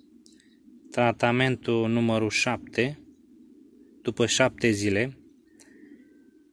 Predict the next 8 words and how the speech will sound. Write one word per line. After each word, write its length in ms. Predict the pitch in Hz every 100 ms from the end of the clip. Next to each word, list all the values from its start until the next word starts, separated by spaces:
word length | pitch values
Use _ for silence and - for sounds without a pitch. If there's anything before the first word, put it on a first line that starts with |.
| _
pentru 320 | - 117 113
mană, 540 | 117 131 110 95 110 -
aplicăm 440 | 104 - 110 123
Cabrio 460 | 117 131 123 113 113
Top. 440 | - 117 139 - - - - - - _ - - - - - - - - - - - - - _ _ _ _ -
Tratamentul 1160 | - 120 - 120 117 139 135 - - 123 117 113
numărul 600 | 113 127 123 117 110 101 -
opt, 500 | 123 117 - -